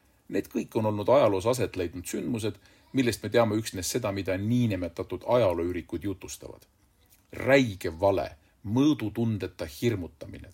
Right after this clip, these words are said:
tagakiusamine, tühistamine ja tapmine on olnud läbi kõigi aegade võimuvahenditeks oma staatuse säilitamisel või kättevõitmisel. Riskides tänases ühiskonnas juba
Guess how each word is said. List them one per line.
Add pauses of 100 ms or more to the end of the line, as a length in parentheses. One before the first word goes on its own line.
tagakiusamine,
tühistamine
ja
tapmine (420)
on
olnud
läbi
kõigi
aegade (280)
võimuvahenditeks
oma
staatuse
säilitamisel (240)
või
kättevõitmisel. (680)
Riskides
tänases
ühiskonnas
juba